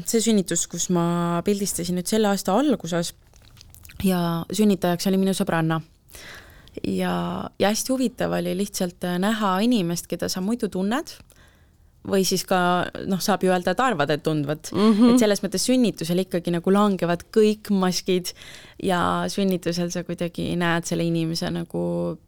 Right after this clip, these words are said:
Speaker 1: päris, äh, olemust. Ja noh, mitte selles mõttes, et me nüüd oleks päriselt sellised, nagu ma oleks sünnitades, on ju, et noh,
Speaker 2: Mhm.
Speaker 1: sünnitus on ikkagi nagu väga nagu erakordne olukord.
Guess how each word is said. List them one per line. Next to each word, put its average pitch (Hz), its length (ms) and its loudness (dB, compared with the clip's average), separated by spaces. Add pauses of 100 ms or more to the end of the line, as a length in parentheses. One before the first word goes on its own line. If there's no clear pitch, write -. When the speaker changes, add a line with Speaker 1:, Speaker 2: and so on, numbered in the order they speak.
(120)
Speaker 1:
päris, 175 580 0
äh, 175 540 -4 (260)
olemust. 180 680 0 (680)
Ja 190 160 6
noh, 190 120 4
mitte 208 280 2
selles 190 300 2
mõttes, 180 320 0
et 175 160 -4
me 175 420 2
nüüd 175 240 0
oleks 170 420 2
päriselt 190 460 0
sellised, 180 340 2
nagu 170 200 -2
ma 175 100 0
oleks 180 240 0
sünnitades, 180 640 4
on 175 100 2
ju, 175 60 4
et 196 80 2
noh, 202 80 4
Speaker 2:
Mhm. 208 80 4
Speaker 1:
sünnitus 208 300 4
on 190 100 2
ikkagi 185 260 -4
nagu 175 240 0
väga 180 320 0
nagu 170 320 2 (320)
erakordne 175 1000 2
olukord. 180 500 4